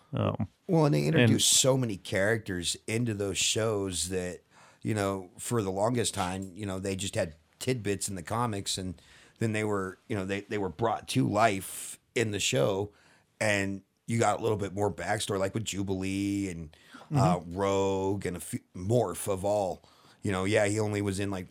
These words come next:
Speaker 2: three episodes, but without that, you know, without that series, I don't think many people would know who he was.
Speaker 1: Right. No, that's a good point. A lot of the, you know, a, a lot of the different, um, mutants in general.
Speaker 2: Yeah.
Speaker 1: Um,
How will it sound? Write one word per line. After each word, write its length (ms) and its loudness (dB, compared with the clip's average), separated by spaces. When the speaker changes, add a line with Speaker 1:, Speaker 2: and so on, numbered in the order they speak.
Speaker 2:
three 340 -4
episodes, 680 -2
but 300 -4
without 360 2
that, 340 2
you 80 -4
know, 160 -2
without 360 0
that 120 -2
series, 420 0
I 60 0
don't 160 0
think 140 -6
many 180 -4
people 300 -4
would 120 -2
know 180 -2
who 140 0
he 140 -2
was. 560 -4
Speaker 1:
Right. 380 10
No, 200 10
that's 180 6
a 40 -2
good 200 8
point. 260 8
A 40 2
lot 220 12
of 140 12
the, 340 10
you 140 2
know, 240 6
a, 260 6
a 40 6
lot 280 6
of 60 6
the 80 6
different, 540 6
um, 440 0
mutants 600 0
in 180 0
general. 380 2
Speaker 2:
Yeah. 240 -4
Speaker 1:
Um, 300 -2